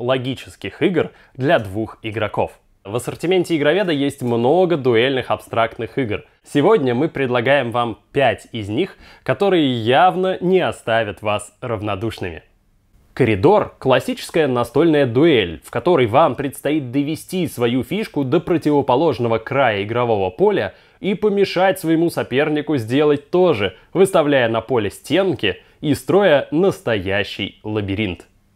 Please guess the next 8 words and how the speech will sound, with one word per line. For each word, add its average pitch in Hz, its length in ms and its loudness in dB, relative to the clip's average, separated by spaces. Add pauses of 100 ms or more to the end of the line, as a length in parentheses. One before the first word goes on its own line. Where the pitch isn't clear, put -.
(160)
Любите 127 640 2
крестики-нолики? 123 1040 0 (260)
Кварта 123 580 0
предложит 180 600 -2
составить 156 600 -4
ряд 135 420 0
из 123 220 -10
фигур, 135 480 -4